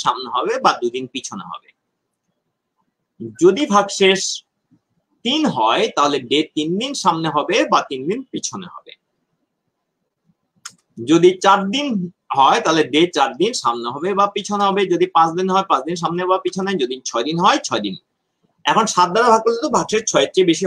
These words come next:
হবে না, পূর্ণ সংখ্যা তো, এখানে পূর্ণ সংখ্যাকে সাত দ্বারা ভাগ করলে তো ব্যবধান কখনোই সাতের চেয়ে বেশি আসবে না। হ্যাঁ, মানে ভাগশেষ যেটা, ভাগশেষ তো কখনোই সাতের চেয়ে বেশি আসবে না। এটা কিন্তু একটা interesting অঙ্ক, এটা দিয়েও কিন্তু অনেক math আমি দেখেছি বিভিন্ন জায়গায়। হ্যাঁ, বিভিন্ন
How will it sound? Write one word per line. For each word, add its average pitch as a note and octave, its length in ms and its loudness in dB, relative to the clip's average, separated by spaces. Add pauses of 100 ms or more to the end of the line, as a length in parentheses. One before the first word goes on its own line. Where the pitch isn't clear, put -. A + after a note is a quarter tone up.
হবে F3 180 -2
না, F#2+ 60 -4 (200)
পূর্ণ D3+ 180 -2 (120)
সংখ্যা G#3+ 300 2
তো, D#4 60 4 (320)
এখানে A#2 220 -6 (120)
পূর্ণ D3+ 180 -4 (100)
সংখ্যাকে F#3+ 380 0
সাত - 140 0
দ্বারা D3 200 2
ভাগ D#3+ 120 2
করলে F#3+ 220 2
তো A3+ 120 8
ব্যবধান D3+ 280 2 (100)
কখনোই G3+ 280 -2
সাতের E3+ 260 2
চেয়ে C#3 180 0
বেশি G#2 200 -2
আসবে F#2+ 240 -8
না। D2+ 60 -8 (960)
হ্যাঁ, C#4 200 4 (140)
মানে C#3+ 140 4 (100)
ভাগশেষ D#3+ 360 0
যেটা, E2+ 160 -8 (100)
ভাগশেষ F3+ 340 -2
তো F#3+ 120 2
কখনোই D#3+ 280 4
সাতের - 240 -4
চেয়ে G#2 180 -8
বেশি - 240 -10
আসবে - 220 -14
না। - 40 -14 (460)
এটা F3 160 4
কিন্তু D#4+ 180 2
একটা B3+ 180 -2
interesting F3+ 400 2
অঙ্ক, G2+ 120 -4 (140)
এটা E3+ 160 0
দিয়েও C4 240 4
কিন্তু C4 220 0
অনেক G#3 140 2 (100)
math E3+ 220 2
আমি C#3 200 -4
দেখেছি - 320 -4 (120)
বিভিন্ন A#2 240 -4 (120)
জায়গায়। F#2+ 280 -6 (640)
হ্যাঁ, A#3+ 200 6 (280)
বিভিন্ন A#2+ 200 2